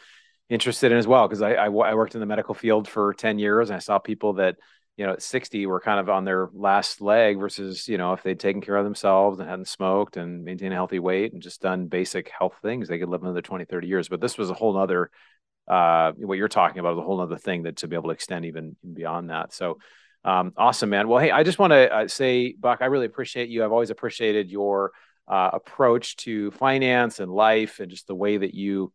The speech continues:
look at things. You bring experts in. I highly recommend everybody checks out your podcast, The Wealth Formula. I know you have an ebook on your website, but how can people, uh, get in touch with you and follow you and learn about your deals and, and learn about,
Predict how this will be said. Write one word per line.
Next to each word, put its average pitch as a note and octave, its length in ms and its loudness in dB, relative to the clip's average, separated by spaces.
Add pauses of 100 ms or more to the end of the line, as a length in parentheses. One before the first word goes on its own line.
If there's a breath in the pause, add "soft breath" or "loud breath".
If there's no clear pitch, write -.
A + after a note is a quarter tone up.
(540)
look B2 220 0
at A#2 120 0
things. A#2 240 2
You G#2 60 -2
bring G2+ 240 -2
experts G#2+ 480 0
in. A2+ 260 2
I F#2+ 120 2
highly A2+ 220 2
recommend G#2+ 300 0
everybody G2 380 0
checks - 320 -4
out F#2 180 2
your F2 100 -6
podcast, F#2+ 720 0 (280 soft breath)
The G2 80 -10
Wealth G#2 180 4
Formula. G#2+ 500 2
I G2 40 2
know F#2+ 140 -2
you F#2 120 -6
have F2+ 100 -6
an F#2+ 120 -8
ebook G2+ 380 2
on G2 120 -4
your F#2 120 -6
website, F#2+ 560 0 (320 soft breath)
but G#2 180 2
how D#3 160 2
can F3+ 160 0
people, C3 440 4
uh, G2 140 4
get G#2 160 -4
in G#2+ 60 -10
touch - 260 -2
with A2+ 180 -10
you G#2+ 180 -2
and F#2+ 120 -4
follow G2 220 6
you G2 120 -2
and F#2 60 -4
learn F#2 100 -4
about F#2 180 0
your F2+ 100 -8
deals F2+ 500 -4
and, E2+ 220 -12
and F2 100 -16
learn F2 120 -12
about, F2 280 -2